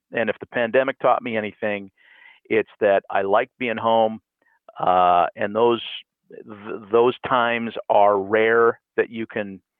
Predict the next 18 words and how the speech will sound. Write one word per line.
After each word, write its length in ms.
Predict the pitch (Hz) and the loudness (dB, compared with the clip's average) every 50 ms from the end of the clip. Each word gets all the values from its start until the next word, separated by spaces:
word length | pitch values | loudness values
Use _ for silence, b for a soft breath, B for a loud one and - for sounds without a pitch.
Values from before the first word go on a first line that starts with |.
| b b b b b b b b b b b b - - - | b b b b b b b b b b b b -20 -16 -6
spend 280 | - 139 131 127 120 | -4 -4 -4 -4 -6
quality 400 | - - 135 123 123 123 120 120 | -2 2 4 4 4 4 0 -2
moments 360 | 117 113 117 117 120 117 - - | 0 0 2 2 2 -2 -4 -4
with 100 | 110 - | -6 -6
your 100 | 101 - - | -6 -4 -2
family, 320 | 123 117 113 110 113 113 | -2 -2 0 0 -2 -2
not 180 | 113 110 110 - | 0 -2 -4 -4
to 60 | 107 - - | -6 -6 -4
sound 220 | 110 110 107 - - | -2 -2 -2 -4 -6
too 60 | 117 - - - - | -16 -16 -14 -6 0
sappy 380 | 127 107 104 104 - 117 107 | 0 2 2 2 0 -4 -8
and, 160 | 101 98 98 - - | -8 -10 -12 -14 -12
and, 260 | 110 107 107 107 - | -12 -12 -12 -12 -10
and, 300 | - 110 107 104 104 - | -10 -10 -10 -10 -10 -8
and 100 | 107 107 | -6 -6
anything 300 | 107 107 - - 117 110 | -6 -6 -6 -8 -8 -4
like 180 | 110 107 104 - - | -2 -2 -2 2 2
that, 200 | 107 104 101 | 2 2 2